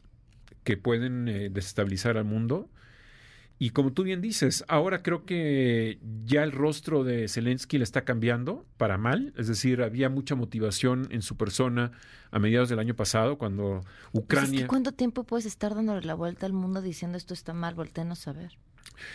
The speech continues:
Speaker 1: Sí, sí, sí, con treinta y cinco mil muertos, que es lo que él dice en, eh, ucranianos,
Speaker 2: Ujú.
Speaker 1: y según él, cinco veces más, eh, rusos, eh, de los treinta y cinco mil ucranianos. Pero mira, la batalla de ba-, de cifras,
Speaker 2: Sí.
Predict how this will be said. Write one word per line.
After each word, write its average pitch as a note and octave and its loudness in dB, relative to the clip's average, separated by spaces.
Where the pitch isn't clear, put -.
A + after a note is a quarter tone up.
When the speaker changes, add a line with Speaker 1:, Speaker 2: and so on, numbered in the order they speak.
Speaker 1:
Sí, A#3 2
sí, G3 -10
sí, A#3 -4
con C3 0
treinta A#2 -2
y A#2 0
cinco C3+ -2
mil E3+ 0
muertos, D#3+ 0
que B2+ 4
es A#2+ 2
lo C3 2
que - 0
él A#2 0
dice A#2+ 2
en, B2+ 0
eh, G2+ 0
ucranianos, A2 0
Speaker 2:
Ujú. F#3 -4
Speaker 1:
y A2+ 2
según A#2 4
él, B2 4
cinco A#2 0
veces G#2+ -6
más, G#2+ 0
eh, A2 0
rusos, A#2+ -2
eh, F2+ -4
de F#2+ -6
los F#2+ -6
treinta F#2+ -4
y F#2 -4
cinco F#2+ -4
mil G2+ 2
ucranianos. A2+ -2
Pero C#3 4
mira, F#3 4
la A2+ 2
batalla D3 2
de B2+ 2
ba-, A#2+ 2
de A2+ 0
cifras, C3+ 2
Speaker 2:
Sí. - -4